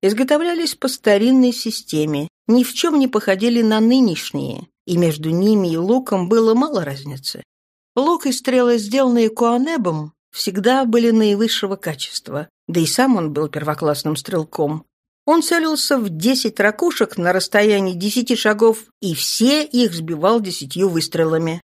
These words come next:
Вот почему охотился он большей частью при помощи лука. Ружьем он пользовался только во время пролета диких голубей и уток,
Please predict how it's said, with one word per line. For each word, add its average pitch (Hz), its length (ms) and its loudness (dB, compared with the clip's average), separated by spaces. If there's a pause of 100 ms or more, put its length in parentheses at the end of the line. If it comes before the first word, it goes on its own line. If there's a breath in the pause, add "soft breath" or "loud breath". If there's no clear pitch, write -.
(160)
Вот 160 260 -2
почему 170 320 -4
охотился 170 640 -2
он 170 160 -2
большей 170 460 0
частью 247 460 0
при 214 120 -2
помощи 277 400 0
лука. 165 580 -2 (280)
Ружьем 294 720 2
он 294 220 2
пользовался 294 640 -2
только 262 400 0
во 190 160 2
время 202 280 2
пролета 185 560 0
диких 175 440 -2
голубей 175 440 2
и 220 220 -2
уток, 185 560 -4